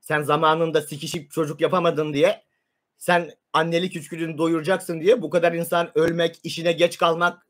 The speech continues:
hayatını zorlaştırmak zorunda değil. Çocuk okula gidecek, iki kilometre yolunu uzatıyor köpeksiz sokaktan geçeceğim diye. Amına kodum evladı.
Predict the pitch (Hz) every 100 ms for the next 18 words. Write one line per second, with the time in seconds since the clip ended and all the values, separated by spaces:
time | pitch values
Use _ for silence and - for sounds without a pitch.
0 | _ _ - 165 170 170 175 170 180 175
1 | 175 180 175 175 180 175 175 170 156 110
2 | _ _ _ - 175 170 190 190 220 233
3 | 202 208 262 196 233 208 233 220 214 254
4 | 233 254 285 240 220 180 160 185 185 185
5 | 180 180 170 165 165 156 151 143 127 123
6 | 117 107 175 220 240 262 277 262 170 123
7 | 98